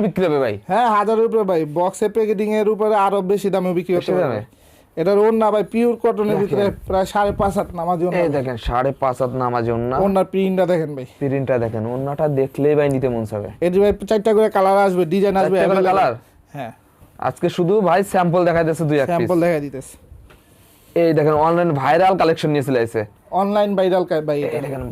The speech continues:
Speaker 1: ভাইরাল কালেকশন।
Speaker 2: অনলাইন ভাইরাল মাল, এটা হচ্ছে ভাই মাত্র সাতশো টাকা।
Speaker 1: মাত্র সাতশো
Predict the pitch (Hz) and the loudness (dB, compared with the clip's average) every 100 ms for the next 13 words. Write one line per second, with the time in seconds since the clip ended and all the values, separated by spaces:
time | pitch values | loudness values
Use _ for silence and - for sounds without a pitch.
0 | 101 127 135 147 147 131 120 - 110 110 | -10 -8 -4 -2 -2 -4 -8 -8 -10 -10
1 | _ _ 170 180 196 196 185 185 196 202 | _ _ 0 0 2 2 2 4 4 2
2 | 190 202 208 208 190 202 202 202 202 196 | 0 0 2 2 2 0 0 0 0 0
3 | 208 202 220 202 208 - 170 151 127 - | -2 0 -2 -2 -4 -2 -4 -4 -6 -4
4 | 160 226 233 277 262 262 | 0 2 2 0 2 2